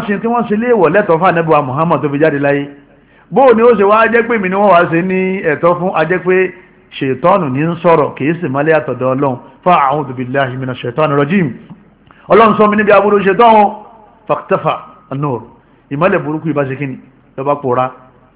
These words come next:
Ṣé wàá ní mo dúpẹ́ fún Ọlọ́run ọba tọ́lọ́run fún mi ní mímọ̀? Tọ́lọ́run fún mi ní àgbọ́yé ẹ̀sìn. Bó o bá ti lágbọ́yé ẹ̀sìn, ó máa kó sí páńpẹ́ àṣetánì ni. Ẹlòmíà lóhun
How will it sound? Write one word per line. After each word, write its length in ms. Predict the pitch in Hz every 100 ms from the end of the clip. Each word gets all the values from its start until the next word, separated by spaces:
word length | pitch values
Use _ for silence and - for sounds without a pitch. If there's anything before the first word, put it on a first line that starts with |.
| _ _ _ _ _ -
Ṣé 100 | 156
wàá 160 | 143
ní 60 | 143
mo 100 | 135
dúpẹ́ 220 | 143 151
fún 100 | 131 151
Ọlọ́run 120 | 135
ọba 140 | 131 127
tọ́lọ́run 260 | 151 135
fún 120 | 143
mi 80 | 135
ní 80 | 147
mímọ̀? 220 | 151 139 - - _ _ _ _ _ _ _
Tọ́lọ́run 240 | 151 160 139
fún 60 | 151
mi 80 | 147
ní 60 | 165
àgbọ́yé 380 | 139 151 170 165
ẹ̀sìn. 200 | - 123 - _ _ _ _
Bó 140 | 165
o 40 | 139
bá 120 | 147
ti 80 | 147
lágbọ́yé 480 | 160 147 147 151 160
ẹ̀sìn, 320 | 160 139 127 127 117
ó 320 | 143 160 165
máa 260 | 143 135 135
kó 100 | 151
sí 160 | 143 143
páńpẹ́ 420 | 135 139 151 151
àṣetánì 800 | 131 113 131 143 147 156 156 147
ni. 480 | 143 147 147 143 139 - - _ _ _ _ _ _ _ _ _ _ _ _ _ _ _ _ _
Ẹlòmíà 360 | 131 135 160 143
lóhun 180 | 151 151